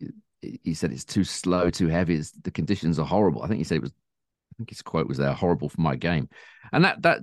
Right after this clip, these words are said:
that shows in, in what he's done here. He's, he's played eight matches here in Rotterdam and he's only won three of them. And his service points won, return points won total in those eight matches is only ninety-seven. And he's only held serve seventy-six percent of the time.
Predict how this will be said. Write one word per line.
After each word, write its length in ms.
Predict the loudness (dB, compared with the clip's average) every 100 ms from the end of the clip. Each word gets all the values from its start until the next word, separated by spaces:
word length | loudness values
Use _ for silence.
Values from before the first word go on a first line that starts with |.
| -6 -2
that 180 | 0 2
shows 380 | 4 6 6 4
in, 120 | 2
in 200 | 4 6
what 140 | 6
he's 100 | 2
done 200 | 4 4
here. 300 | 6 2 -2 -4
He's, 360 | -4 -4 -6 -4
he's 100 | 2
played 200 | 4 4
eight 140 | 4
matches 360 | 4 2 2 4
here 140 | 4
in 80 | 4
Rotterdam 340 | 2 -2 -2
and 100 | 0
he's 120 | 2 2
only 140 | 4
won 160 | 2 0
three 220 | 0 0
of 100 | 0
them. 140 | -6 _ _ _ _ _ _ _ _ _ -6
And 120 | -4
his 100 | 0
service 300 | 2 2 0
points 260 | -2 -4 -2
won, 160 | -2
return 320 | -2 0 0
points 240 | 0 -2 -2
won 160 | -2
total 300 | 0 0 0
in 80 | 2
those 260 | 2 0 -2
eight 180 | -4 -2
matches 320 | -2 -2 -4
is 140 | -2 2
only 180 | 4 4
ninety-seven. 720 | 4 2 0 -6 -2 -2 -2
And 120 | -10 -14 _ _ _
he's 160 | -2 2
only 140 | 4
held 180 | 4 2
serve 260 | 2 0 0
seventy-six 580 | -4 -4 -6 -8 -8
percent 300 | -8 -4 -2
of 60 | -2
the 60 | -2
time. 380 | 0 0 -2